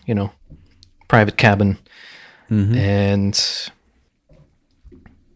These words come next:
Speaker 1: you don't hear the approach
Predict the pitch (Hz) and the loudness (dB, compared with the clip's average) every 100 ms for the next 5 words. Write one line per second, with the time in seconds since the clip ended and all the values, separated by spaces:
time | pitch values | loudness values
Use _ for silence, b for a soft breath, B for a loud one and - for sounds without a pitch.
0 | _ - _ _ _ _ - 113 113 120 | _ -12 _ _ _ _ -10 -4 0 0
1 | 120 123 123 127 b b b b b b | 0 0 -2 -6 b b b b b b
2 | b - - - b b b b b b | b -20 -20 -20 b b b b b b
3 | b b _ _ _ _ _ _ - 117 | b b _ _ _ _ _ _ -2 0
4 | 127 - - 190 92 220 b b b b | 0 -4 -4 -4 -2 -4 b b b b
5 | b b b _ _ _ _ _ - - | b b b _ _ _ _ _ -20 -20
6 | _ _ - 113 - 117 113 - - | _ _ -4 -4 0 2 2 0 -4